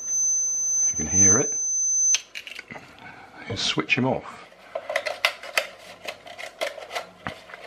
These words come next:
What we've got inside is a little unit that you normally stick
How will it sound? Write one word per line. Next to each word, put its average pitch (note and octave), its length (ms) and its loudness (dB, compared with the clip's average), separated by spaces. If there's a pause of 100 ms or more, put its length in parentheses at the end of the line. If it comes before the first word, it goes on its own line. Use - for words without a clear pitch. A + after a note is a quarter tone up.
(240)
What D3 140 2
we've C3+ 100 -4
got A#2+ 160 -2
inside A#2+ 720 0 (1040)
is A2+ 140 -4
a C#3+ 40 4
little D3 220 2
unit A2 540 2 (680)
that A2+ 140 2
you G#2 100 4
normally A#2+ 420 4
stick - 640 0